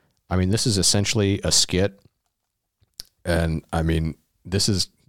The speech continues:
the only skit on the album, and that's kinda, that's, like, a huge drawback on a lot of hip-hop albums where they're just, like, littered with way too many skits, taking up way too much time. Um,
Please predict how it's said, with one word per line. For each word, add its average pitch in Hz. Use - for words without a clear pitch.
the 90
only 95
skit -
on 80
the 78
album, 80
and 76
that's 80
kinda, 80
that's, -
like, 107
a -
huge 104
drawback 82
on 78
a 71
lot 76
of -
hip-hop -
albums 71
where 76
they're 73
just, 82
like, 78
littered 82
with 73
way 87
too 82
many 73
skits, -
taking 92
up 80
way 90
too 87
much 80
time. 80
Um, 78